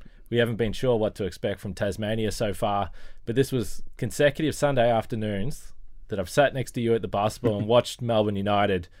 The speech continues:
Speaker 1: really comprehensively beaten. And I know it was only ten points at the end, and there was different factors that maybe could have changed this game, but it did feel, to me at least, like this was a game that Tasmania were completely in control for the majority of the afternoon.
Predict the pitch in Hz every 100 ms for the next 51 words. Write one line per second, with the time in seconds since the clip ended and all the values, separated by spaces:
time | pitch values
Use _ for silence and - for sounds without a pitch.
0 | - - - 127 147 127 - - 143 127
1 | 101 104 92 92 87 82 73 - - 98
2 | 117 98 90 82 - 127 120 139 143 123
3 | 139 120 - 123 101 120 110 120 110 107
4 | 110 107 98 98 131 127 95 120 107 120
5 | 98 101 120 107 110 98 123 107 - 104
6 | 95 101 - 104 117 127 - - - -
7 | - - - 131 127 - 151 - - 131
8 | 120 104 127 120 143 135 104 95 123 -
9 | - - - 107 127 - 107 101 107 101
10 | 98 87 107 98 104 101 95 92 - 98
11 | - 123 107 95 92 101 92 104 95 95
12 | 92 90 107 95 90 82 92 90 85 98
13 | 85 92 92